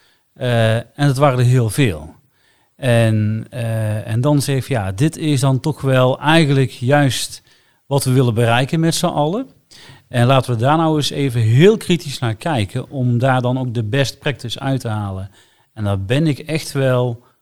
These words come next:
van mening, als je daar de best practice kan uithalen en je kan dat weerleggen op de burger, hè, op, op de burgers van Roosendaal, eh, dat je daar echt wel iets mee kan bereiken. En, eh, ja, dat vond ik wel heel mooi,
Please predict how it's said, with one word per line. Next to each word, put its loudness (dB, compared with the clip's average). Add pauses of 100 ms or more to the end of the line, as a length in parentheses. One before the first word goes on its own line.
(100)
van -4
mening, 2
als -6
je -6
daar 2
de -4
best -6
practice -12
kan -10
uithalen -2 (260)
en -4
je 0
kan 0
dat -2 (400)
weerleggen -2
op -8
de -10
burger, -2
hè, -6
op, -10
op -20
de -20
burgers -2
van -6
Roosendaal, -2 (500)
eh, -2 (560)
dat -12
je -4
daar -4
echt -10
wel -14
iets -8
mee -2
kan -6
bereiken. -6 (840)
En, -10
eh, -10 (1120)
ja, -16
dat -8
vond -2
ik -2
wel 2
heel 4
mooi, 0